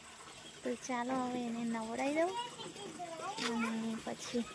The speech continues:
જમવાનું બનાવી દઈએ. તો હું બનાવું છું ગલકાના ભજીયા.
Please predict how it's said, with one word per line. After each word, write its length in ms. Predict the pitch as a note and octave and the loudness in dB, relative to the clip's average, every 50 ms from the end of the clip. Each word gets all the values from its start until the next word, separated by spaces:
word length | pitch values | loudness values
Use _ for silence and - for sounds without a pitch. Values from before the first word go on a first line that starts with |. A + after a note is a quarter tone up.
| - - - - A#3+ - | -4 0 0 2 4 4
જમવાનું 440 | C4 B3 B3 A#3+ B3 A#3+ A#3 A#3 G#3+ | 6 6 6 6 6 6 4 4 4
બનાવી 440 | G#3 G#3+ G#3+ A3 - A3 A3+ A#3 A#3 | 2 2 2 0 -2 -4 -4 -4 -4
દઈએ. 180 | A#3 A#3+ D4 - - - - - - - - - - - - - - - - - - - - - - - - - - - - - - - - - - - - | -4 -4 -4 -6 -8 -10 -10 -10 -12 -12 -8 -6 -4 -4 -4 -4 -4 -2 -2 -2 -2 -2 -2 0 -2 -2 -2 -2 -2 -2 -2 -2 -2 -2 -2 -4 2 10 12
તો 80 | C#4+ C4 | 12 12
હું 260 | C4 B3+ B3+ C4 C4 | 12 12 10 10 12
બનાવું 480 | C4 C4 C4 B3+ C4 C4 B3+ B3+ B3+ B3+ B3+ | 12 12 12 12 12 12 12 12 12 10 8
છું 280 | - - C#4 B3+ B3+ | 8 8 8 10 12
ગલકાના 560 | B3 B3 A#3+ B3 B3 - - A#3+ A#3+ A#3+ B3 | 12 12 12 12 12 10 8 8 8 8 6
ભજીયા. 600 | B3 A#3+ - A#3+ A3+ - - - - C#4+ D4+ F4 | 4 2 2 2 2 4 4 6 10 12 12 12